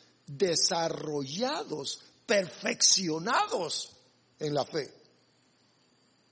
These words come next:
No podemos estar como las olas del mar que van y que vienen. Hoy creemos,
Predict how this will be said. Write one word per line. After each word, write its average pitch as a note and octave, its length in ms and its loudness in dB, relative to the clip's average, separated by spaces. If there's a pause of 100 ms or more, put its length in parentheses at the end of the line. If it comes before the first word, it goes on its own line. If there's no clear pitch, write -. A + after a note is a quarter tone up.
(2250)
No D4+ 180 6
podemos D#4+ 680 8
estar A#3+ 920 4 (840)
como A3+ 300 6
las G3 240 6 (160)
olas G#3+ 340 6
del F#3+ 240 4
mar A#3 600 2
que F3 160 2
van G3 380 2
y F3 100 -4
que E3+ 180 0
vienen. F#3 480 0 (200)
Hoy G3 180 4
creemos, B3 800 2